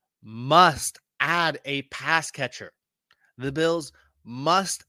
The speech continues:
add another threat. 'Cause right now, looking at the Buffalo Bills offense,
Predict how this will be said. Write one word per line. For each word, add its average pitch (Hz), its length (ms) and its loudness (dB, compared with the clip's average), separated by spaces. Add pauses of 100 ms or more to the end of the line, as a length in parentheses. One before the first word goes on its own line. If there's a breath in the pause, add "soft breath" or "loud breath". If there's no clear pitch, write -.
add 160 460 0
another 143 640 -6
threat. - 600 -6 (720)
'Cause 165 220 -8
right 170 500 -2
now, 180 440 -4 (580)
looking 180 500 -8
at 190 140 -8
the 196 80 -6
Buffalo 170 420 -4
Bills 156 260 -8
offense, 135 600 -12